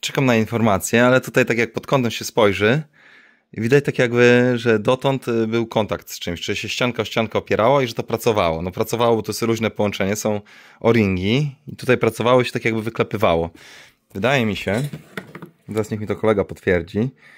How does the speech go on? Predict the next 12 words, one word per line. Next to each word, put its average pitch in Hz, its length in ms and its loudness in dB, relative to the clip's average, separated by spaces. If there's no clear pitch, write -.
tutaj 113 220 2
jak 110 100 2
mamy 110 200 2
te 101 100 0
trzydzieści, 104 460 -4
tam 101 160 0
cztery 104 280 2
milimetry 101 460 0
na 90 120 -2
tym 92 140 -6
wylocie. 92 600 -2
O. 87 400 -2